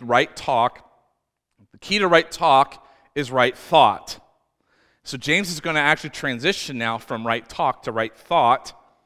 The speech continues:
The tongue, um, is contained by a,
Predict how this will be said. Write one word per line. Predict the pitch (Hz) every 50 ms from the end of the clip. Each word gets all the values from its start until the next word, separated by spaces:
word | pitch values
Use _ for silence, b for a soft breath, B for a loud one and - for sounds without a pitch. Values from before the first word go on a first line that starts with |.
| _ _ _ _ _ _ _ _ _ _ _ _ -
The | 151
tongue, | - - - 208 214 208 185 170 165 165 151 156 143 - -
um, | 151 156 147 147 143 143 147 135 -
is | 156 160 151 - -
contained | - - 165 143 - - 180 175 175 175 165
by | 160 151 143
a, | 147 135 135 127 113